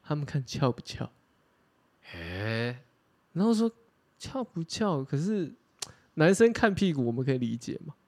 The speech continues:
Speaker 1: 他就是有点、有点就是一个征服跟一个，
Speaker 2: 嗯。
Speaker 1: 一个感受嘛，对不对？我觉得就是一个，当你某些姿势体位的时候，你会有那些的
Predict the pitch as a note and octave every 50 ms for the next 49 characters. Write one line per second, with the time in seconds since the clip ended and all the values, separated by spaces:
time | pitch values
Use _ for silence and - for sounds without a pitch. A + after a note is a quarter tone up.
0 | _ _ _ _ - D3+ D3 D#3 D#3 D#3 D3+ C#3 B2+ B2+ C3 B2 A#2 A#2 A2 -
1 | B2 A#2+ C3 C#3 C3 B2+ B2+ B2 B2+ B2+ B2 A#2+ G#2 - A#2+ A#2+ A#2+ G#2 D2+ -
2 | - - - C3+ C3 C#3 C3 - - - - - - E3+ - _ - G#2+ A2 A2+
3 | A#2 A#2+ A#2 A#2 G#2+ F#2+ D2+ - - _ _ _ _ _ _ _ _ _ _ _
4 | _ _ _ _ _ _ _ _ - C3 A#2+ A#2+ A#2+ A#2+ G2+ - - B2+ - B2+
5 | A2 G2 - - - - _ _ _ _ - - - D2 - - - _ _ _
6 | _ _ _ _ _ _ - B2 B2 A#2+ B2+ C3 C3 C3+ C3+ C3+ C3+ - _ -
7 | - C#3+ B2+ C3+ C#3 C#3 C3+ C3 B2 B2 A#2 A2 G#2 E2+ - - - _ _ -
8 | G3 - - C#3+ D#3 E3+ D#3+ D3+ C#3+ C#3 C3+ C3 B2+ B2 B2+ B2+ D#3+ D#3+ D#3+ D#3+
9 | - - D#3 D#3+ D3 - - F3 E3+ D#3 C3 A#2 - - - B2 B2+ C3 D#3 -
10 | E3 C#3+ C3+ B2+ - - B2+ C3+ C#3 C3+ C3 C#3 - - - _ - - - _
11 | _ _ _ _ - C#3 C3 C3 D3+ D#3+ C#3+ B2+ B2 C3+ C#3+ C3 C3+ C3 B2 B2
12 | A#2+ A2+